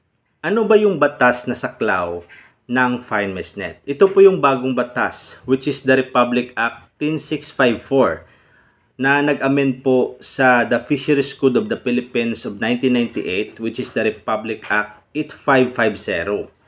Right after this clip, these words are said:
So, tandaan po natin, guys, idol, na kailangan basahin natin, alamin natin yung sinasaad ng batas para maintindihan natin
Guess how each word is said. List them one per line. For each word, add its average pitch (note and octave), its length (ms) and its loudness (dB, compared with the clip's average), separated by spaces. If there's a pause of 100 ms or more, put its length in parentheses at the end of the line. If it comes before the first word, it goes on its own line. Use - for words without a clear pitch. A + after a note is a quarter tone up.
(360)
So, F3+ 560 4 (240)
tandaan G3+ 320 2
po G3 80 -2
natin, E3 320 0
guys, C3+ 240 2
idol, A#2 480 -2
na G#2+ 400 -4
kailangan B2+ 960 0
basahin A#2 560 -4
natin, A#2 640 -2
alamin G#2+ 400 -2
natin G#2+ 320 -6
yung G#2+ 80 -4
sinasaad A2 560 -2
ng G#2+ 80 -4
batas F#2+ 400 -6
para C#3+ 240 -4
maintindihan C3 640 -2
natin G#2+ 480 -6